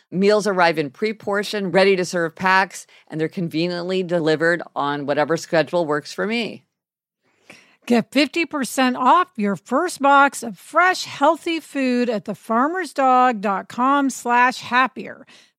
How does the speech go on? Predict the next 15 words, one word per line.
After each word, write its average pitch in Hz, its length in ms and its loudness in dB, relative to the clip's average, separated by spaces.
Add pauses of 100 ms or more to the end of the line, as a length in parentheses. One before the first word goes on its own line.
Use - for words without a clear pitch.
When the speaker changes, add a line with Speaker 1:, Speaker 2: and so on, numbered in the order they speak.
Speaker 2:
That's 254 320 4
fifty 330 400 -2
percent 294 480 -4
off 254 340 2
your 254 140 -2
first 240 480 -4
box 233 460 0
at 247 160 -8
the 220 100 -4
farmers 294 640 -4
dog 269 480 2
dot 208 360 -2
com 285 520 0
slash 240 680 -2
happier. - 640 -12